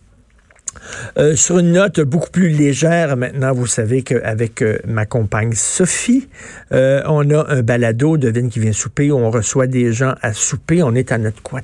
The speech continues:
trente-cinquième, je pense, balado, quelque chose comme ça. Et on a reçu Marie-Lise Pilote et Laurence Jalbert. J'étais en minorité, le seul gars autour de la table. C'était vraiment, vraiment trippant,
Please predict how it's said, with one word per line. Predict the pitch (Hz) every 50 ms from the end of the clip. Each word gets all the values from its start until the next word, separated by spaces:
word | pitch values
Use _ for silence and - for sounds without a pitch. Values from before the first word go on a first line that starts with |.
| - -
trente-cinquième, | - - - 156 175 180 - - - - 156 151 139 131 - - - 160 165 175 180 175 156
je | 147 135 131
pense, | 120 - - 139 143 156 160 147 131
balado, | 131 131 120 110 113 113 120 139 165 156
quelque | 143 131
chose | 127 131 127
comme | - 143 120
ça. | 110 - 185 208 196 - - - - - - -
Et | 175 185
on | 180 170 160
a | 147
reçu | 143 151 127 - - -
Marie-Lise | 202 185 160 156 151 156 170 170 165 185 196 180 147 127 135 - - -
Pilote | - 185 180 165 165 170 160 - - - 120 107 - - - - - - -
et | - 135 135 131 117
Laurence | 131 156 151 170 170 156 180 190 196 180 156 - - - -
Jalbert. | 139 127 117 117 151 156 151 131 117 127 143 160 165 170 165 160 - 117
J'étais | 104 110 107 - - 139 131 120
en | 110 101
minorité, | 95 98 104 107 101 - - - - 226 208
le | - 110
seul | - - 127 123 120
gars | 117 139 135
autour | 131 - - 123
de | 110 110
la | 113 117 107
table. | 107 - 135 143 156 147 135 - - - - - -
C'était | - - - - - - 170 151
vraiment, | 135 123 131 160 175 175 180 180
vraiment | 175 139 139 131 131 143 151 143
trippant, | - - - 131 - - 147 156 165